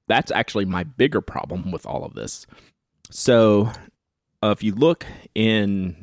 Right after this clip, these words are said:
Drees's blog post, if you scroll down, you'll see the image with the section removed from the barrel. And his actually looks a lot nicer than mine.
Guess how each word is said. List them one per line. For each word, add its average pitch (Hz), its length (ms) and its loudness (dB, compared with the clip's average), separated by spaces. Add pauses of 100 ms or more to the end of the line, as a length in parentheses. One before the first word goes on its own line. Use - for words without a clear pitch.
Drees's 98 420 -6
blog 90 320 -8
post, 80 300 -8
if - 60 -18
you - 80 -12
scroll - 240 -6
down, 80 280 -4 (680)
you'll 120 140 4
see 135 180 0
the 131 220 2
image 107 340 2
with - 140 -8
the - 60 -10
section 87 520 -4
removed - 720 -6 (600)
from 90 340 -4
the 90 80 -10
barrel. - 500 -12 (680)
And 107 480 0 (140)
his 151 220 0
actually 131 300 0
looks 113 240 2
a 98 60 0
lot 90 240 0
nicer 95 400 -2
than 110 160 -2
mine. 95 340 -2